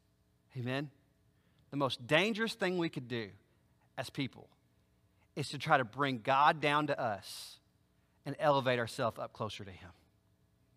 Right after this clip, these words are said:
You with me, church? Because what that does is makes me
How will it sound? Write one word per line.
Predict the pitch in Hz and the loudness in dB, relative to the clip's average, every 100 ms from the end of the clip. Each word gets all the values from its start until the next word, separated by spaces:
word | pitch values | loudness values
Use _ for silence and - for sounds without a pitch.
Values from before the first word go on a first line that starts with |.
| _ _ _ _ _ - | _ _ _ _ _ -10
You | 113 | -4
with | 139 165 | -4 -4
me, | |
church? | - 170 190 - - - _ _ _ _ _ _ _ _ _ _ _ _ _ _ - | -2 0 0 -2 -8 -12 _ _ _ _ _ _ _ _ _ _ _ _ _ _ -14
Because | 131 120 | -8 -2
what | 135 - | -2 6
that | - 185 123 | 8 6 4
does | 87 - - - - _ _ _ _ - | -12 -14 -14 -14 -16 _ _ _ _ -12
is | 147 120 | -8 -2
makes | 135 135 - 131 | -2 -2 -6 -6
me | 123 151 165 | -2 2 2